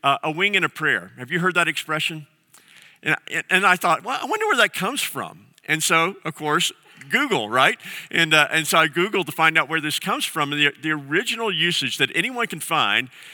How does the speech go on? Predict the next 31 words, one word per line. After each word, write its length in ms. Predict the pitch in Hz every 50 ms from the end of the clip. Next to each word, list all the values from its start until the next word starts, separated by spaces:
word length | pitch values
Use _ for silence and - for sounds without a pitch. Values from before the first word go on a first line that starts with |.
| - _
comes 200 | - 170 165 165
from 180 | - - 160 151
an 80 | 147 143 -
old 400 | - 156 180 202 220 190 175 147
John 380 | - 165 165 160 165 170 170 156
Wayne 320 | 147 147 147 147 147 143
movie 320 | 135 131 135 131 135 135 135
called 420 | - 143 127 127 127 127 127 104
The 100 | 135 127
Flying 520 | - - 135 127 123 123 123 123 120 117
Tigers, 760 | - - 127 120 117 117 113 90 85 76 73 - - - - - _ - - _ _ _ _
and, 340 | 117 127 127 127 131 127 120
uh, 200 | 127 123 120 117 - - - - - -
which 200 | 123 139 139 -
I 80 | 151 139
believe 300 | 113 160 160 170 180 -
is 160 | 160 156 -
still 260 | - - 180 175 175
available 520 | 170 143 151 147 147 147 139 139 143 139
on 220 | - 139 139 135 - -
Amazon 520 | 135 135 127 127 120 127 123 117 117 117
Prime. 520 | 110 - 127 117 107 101 90 78 82 90 95 -
And 200 | - 131 139 139
so, 280 | - - 151 139 135 - - - - - - - - - -
uh, 180 | - 139 139 - -
nineteen 680 | 160 156 170 208 254 214 - - 208 220 214 214 202 190
forty-two, 1120 | - - - 185 175 180 180 170 170 175 165 - _ _ - - - 165 147 104 85 90 - - _ _ _ _ - - - _ _
and 220 | - 143 156 156
the 100 | 160 160
situation 880 | - - - 247 262 - 240 233 202 185 175 180 185 - - 175 151 143
was, 480 | 127 117 104 98 95 98 131 143 -